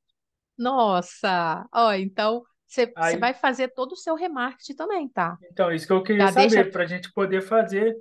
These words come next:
Speaker 2: tudo certinho, porque eu não sei fazer o remarketing.
Speaker 1: Sim,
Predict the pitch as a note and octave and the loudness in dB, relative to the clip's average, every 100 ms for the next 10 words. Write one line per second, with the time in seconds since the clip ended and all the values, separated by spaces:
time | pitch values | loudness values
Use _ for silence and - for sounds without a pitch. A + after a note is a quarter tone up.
0 | - _ _ _ _ _ _ _ - F#3+ | -12 _ _ _ _ _ _ _ -8 -8
1 | - C4 - A#3 - - F#3+ A3 A#3+ A#3 | -4 -4 -2 -4 -6 -6 -4 -2 -2 -2
2 | - G#3 F#3 F3+ E3+ D#3 D#3 D#3+ - _ | -2 -4 -4 -6 -8 -8 -10 -12 -20 _
3 | _ - - - A3+ A3+ B3 A#3 F#3+ | _ -16 -14 -6 -2 -2 -2 -4 -8